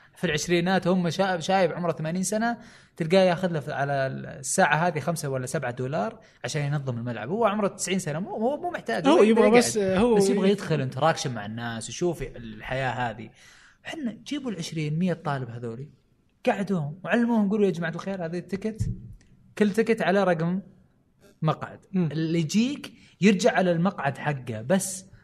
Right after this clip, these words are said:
Speaker 1: ما تصير مشاكل، وحاط لي شماغ، وحاط لي شال، وحاط لي علبة الفصفص حقتي، "هذا مكاني، لا تاخذ، لا تقعد فيه." خلوها زي ما هي. ليش كذا؟ لأنه الناس عندنا الحين المباراة الساعة ثمانية، الساعة ثنتين يروح الملعب.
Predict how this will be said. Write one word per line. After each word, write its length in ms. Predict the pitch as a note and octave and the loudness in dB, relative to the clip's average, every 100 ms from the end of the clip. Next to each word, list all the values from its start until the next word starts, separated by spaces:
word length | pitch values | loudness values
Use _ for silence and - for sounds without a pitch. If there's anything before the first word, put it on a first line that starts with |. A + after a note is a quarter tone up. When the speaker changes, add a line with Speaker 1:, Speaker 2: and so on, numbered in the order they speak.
| - | -4
Speaker 1:
ما 180 | G3 D4 | -2 0
تصير 260 | - B3+ G3 | -2 -2 0
مشاكل، 560 | F#3+ G#3+ F#3+ - D#3+ - - - | 4 4 8 6 6 2 -8 -2
وحاط 300 | D#3+ D#3+ C3 | 0 0 -2
لي 60 | |
شماغ، 520 | - B2 C#3 C#3+ A#2+ - - - | -6 0 2 2 -2 -6 -18 -14
وحاط 360 | B2+ C#3+ D3 - | -2 4 4 2
لي 80 | A#2 | -4
شال، 520 | - C#3+ C3+ A#2 A2+ - - - | 0 0 0 -2 -8 -12 -12 -6
وحاط 340 | B2+ D#3 D3 | 2 2 2
لي 160 | B2+ A#2 | -2 -2
علبة 240 | C#3+ C#3+ | -2 -2
الفصفص 380 | C3 D3 C3+ C3 | -2 -2 -4 -4
حقتي، 480 | D3+ D3 B2+ A#2 A2+ | -4 -4 -6 -6 -6
"هذا 100 | B2 | -4
مكاني، 300 | C3+ C#3+ C3+ | -2 -2 -2
لا 140 | A#2+ | -4
تاخذ، 360 | A#2+ B2+ - C3 | -6 -8 -6 -6
لا 100 | C3 | -6
تقعد 240 | B2 A2+ | -8 -10
فيه." 200 | - C#3+ - _ _ _ _ | -10 -10 -12 _ _ _ _
خلوها 380 | G#3+ C4 E4 A#3 | -6 -4 -2 -2
زي 120 | C4 | -2
ما 180 | C4 A3 | 0 0
هي. 140 | E3+ - - A#3+ | -2 -8 -8 -4
ليش 200 | D#4+ - | -4 -4
كذا؟ 320 | A3+ F3 G#3 - _ _ _ | -4 -4 -4 -14 _ _ _
لأنه 220 | F3 G#3 A#3+ | 4 6 6
الناس 280 | D#4+ C#4 | 4 2
عندنا 260 | B3+ B3+ F#3+ | 0 0 0
الحين 260 | F#3+ F3 E3+ | 0 -2 -4
المباراة 280 | E3+ F3+ C4 | 0 2 2
الساعة 200 | A#3+ A3 | 0 -2
ثمانية، 320 | A#3 C4 C4+ | -2 0 0
الساعة 220 | G#3 A3 | 2 2
ثنتين 280 | A#3 B3 A#3+ | 4 4 4
يروح 180 | G#3 E3 | 4 2
الملعب. 340 | D3+ A#2 G#2 | 0 -2 -6